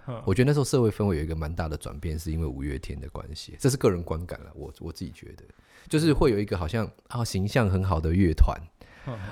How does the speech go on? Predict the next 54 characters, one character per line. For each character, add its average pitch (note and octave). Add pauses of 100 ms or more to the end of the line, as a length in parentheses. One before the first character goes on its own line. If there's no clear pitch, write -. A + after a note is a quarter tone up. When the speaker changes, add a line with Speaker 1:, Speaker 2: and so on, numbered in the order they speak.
(120)
Speaker 2:
家 G#2+
长 F#2+
开 G2+
始 -
觉 F2+
得， - (100)
哦， A3
这 G3
好 A#2+
像 D3
摇 B2+
滚 G2+
音 A2
乐 B2
也 D#2+
可 F2+
以， E2 (720)
也 F2+
可 G#2+
以。 D2
Speaker 1:
我 G#2
觉 A#2
得 F3
应 F#3
该 F#3+
是 F#3+
因 F#3
为 D3+ (960)
偷 E3+
听 E3+
摇 B2+
滚 G#2+
乐 B2
那 A2
一 A2
辈 G#2+
长 F2+
大 F#2+
了。 A2+ (200)
Speaker 2:
哦， A2 (400)
<laughs> -
哦， B2+
也， G2
也 G#2+
可 -
能 E2
是 G2
一 F#2
个， E2+
对， D2+
对， D2
Speaker 1:
对。 C#3+
Speaker 2:
的 A#2+
确。 E2